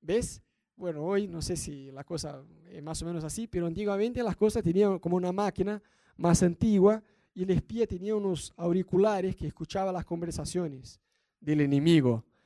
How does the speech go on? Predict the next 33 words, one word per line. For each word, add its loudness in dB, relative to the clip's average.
y -20
tenía 2
que -2
estar -2
atento 4
ahí. -2
Vos 2
no 0
imaginabas 2
un 2
espía 2
así, -8
en -2
el 6
WhatsApp, 4
en -6
Facebook, 6
o -8
medio 6
dormido, 8
el -4
chabón, -2
su -2
trabajo 4
es 2
ese, 0
o -6
sea, -6
tiene 2
toda 4
la -4
atención -4
ahí. -2